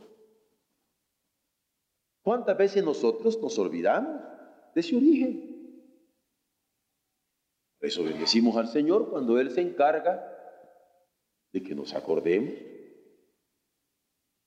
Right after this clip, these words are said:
de que tenemos un origen común. Por eso la humillación, para que volvamos a saborear el polvo,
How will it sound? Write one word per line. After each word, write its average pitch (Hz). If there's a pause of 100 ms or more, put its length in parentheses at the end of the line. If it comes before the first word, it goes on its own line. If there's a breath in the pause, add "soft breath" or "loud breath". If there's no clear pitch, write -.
(140)
de 107
que 98
tenemos 92
un 147
origen 123
común. 151 (1900)
Por 104
eso 147
la 123
humillación, 101 (2250)
para 95
que -
volvamos -
a 117
saborear 123
el 135
polvo, -